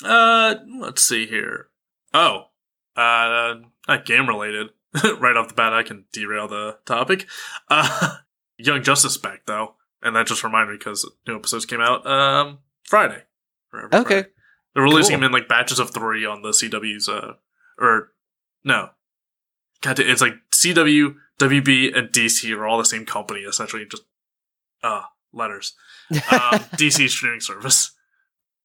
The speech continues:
Speaker 1: Uh, sorry, I put that in show topics to remind myself. Uh, let's see though. Gaming wise, there's a game called, uh,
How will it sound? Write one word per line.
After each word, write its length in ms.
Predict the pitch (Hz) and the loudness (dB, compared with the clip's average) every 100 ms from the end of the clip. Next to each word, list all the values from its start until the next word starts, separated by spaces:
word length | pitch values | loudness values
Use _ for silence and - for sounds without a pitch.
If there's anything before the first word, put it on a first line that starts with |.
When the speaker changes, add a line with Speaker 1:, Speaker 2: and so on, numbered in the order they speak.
| _ - | _ -8
Speaker 1:
Uh, 240 | 101 98 - | -6 -6 -8
sorry, 300 | - 143 113 | -2 2 4
I 20 | 117 | 2
put 140 | 143 | 2
that 140 | 139 117 | 0 0
in 60 | |
show 180 | - 170 | -2 -4
topics 440 | 151 113 135 135 - | 0 0 0 -2 -4
to 160 | - | -4
remind 280 | 151 160 160 | -4 -4 -4
myself. 540 | 151 - 202 - - - _ - - _ _ 160 | 0 0 0 -6 -16 -20 _ -20 -20 _ _ 0
Uh, 340 | 117 117 117 | 4 6 4
let's 220 | - 131 | 2 -4
see 120 | - 117 | -2 -2
though. 340 | 110 101 101 _ _ _ _ | -2 -4 -10 _ _ _ _
Gaming 240 | 160 165 | 2 4
wise, 320 | 120 110 110 - | 2 0 0 -2
there's 220 | 131 117 | 0 0
a 60 | 117 | 2
game 220 | 127 123 | 0 2
called, 420 | 139 123 120 107 - _ _ _ - | 2 2 0 -4 -16 _ _ _ -4
uh, 200 | 113 | -2